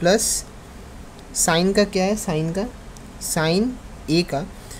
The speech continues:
वन माइनस थ्री कितना हो गया, टू, ठीक है। मैं वापस से ये वाला पार्ट समझाता हूँ, ये वाला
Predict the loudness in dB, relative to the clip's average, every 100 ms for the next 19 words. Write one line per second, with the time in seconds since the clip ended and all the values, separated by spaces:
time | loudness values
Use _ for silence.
0 | -14 -14 -4 6 8 8 6 4 4 2
1 | 2 4 4 4 2 2 -2 -2 -6 -16
2 | -14 -16 -16 -16 -14 -14 -12 0 6 8
3 | 8 4 2 4 6 8 8 6 0 -2
4 | -4 -4 -4 -8 -10 -14 -12 0 4 4
5 | 4 -6